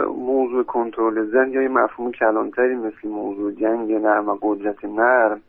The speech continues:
چرا این رو حس نمی‌کنید؟ به تفاوت این نوع برخوردها و برخوردهای سنتی، من فکر می‌کنم اوج این جریان در اون حس اختیار و احترام ظاهری به اختیار انسانه.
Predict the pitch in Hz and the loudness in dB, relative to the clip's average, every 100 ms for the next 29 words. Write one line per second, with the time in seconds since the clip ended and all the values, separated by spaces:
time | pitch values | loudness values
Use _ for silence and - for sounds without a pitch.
0 | - - - - _ - 175 170 151 135 | -20 -20 -20 -20 _ 2 4 6 4 2
1 | 123 123 120 - 127 117 110 - 107 107 | 2 0 -2 -4 -4 -4 -6 -4 -4 -4
2 | 104 104 - - - - 160 - 131 - | -6 -8 -16 -20 -12 -4 -2 0 0 4
3 | 123 135 156 156 - 160 165 135 113 107 | 4 6 2 -2 -2 0 0 0 0 2
4 | 107 104 - 104 113 104 107 107 104 107 | 0 0 -2 -4 -4 -2 0 0 0 -2
5 | 104 - 104 104 - 107 104 104 - 131 | -6 -4 -6 -6 -10 -10 -8 -8 -8 -8
6 | 120 117 - - - 147 170 - 180 180 | -6 -8 -16 -20 -6 -2 -2 4 4 4
7 | 165 - 160 160 135 123 123 127 131 151 | 2 4 4 4 0 -4 -2 2 4 4
8 | 160 156 165 156 160 165 - 160 117 - | 4 4 2 0 -2 -2 -2 -2 -2 -4
9 | - 120 117 107 113 113 - 117 113 135 | -4 2 4 4 2 0 -2 0 4 4
10 | 156 156 135 113 113 110 110 135 127 107 | 4 2 2 2 2 2 -2 0 0 -2
11 | - 104 107 110 107 98 - 110 104 | -2 2 2 2 -2 -6 0 0 0